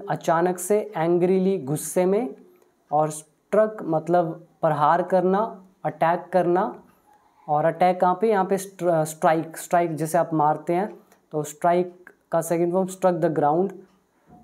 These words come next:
और ऑफेंड नाराज़ करना, डेयर हिम्मत करना,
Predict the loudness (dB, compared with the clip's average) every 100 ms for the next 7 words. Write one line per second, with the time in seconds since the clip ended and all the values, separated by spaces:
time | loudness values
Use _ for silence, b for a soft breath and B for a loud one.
0 | _ -4 0 0 0 -2 0 2 2 2
1 | 2 2 4 4 2 2 0 2 0 -2
2 | -10 -20 _ -12 -10 -6 -2 2 4 2
3 | -2 -12 _ -6 0 2 0 0 0 2
4 | 0 -2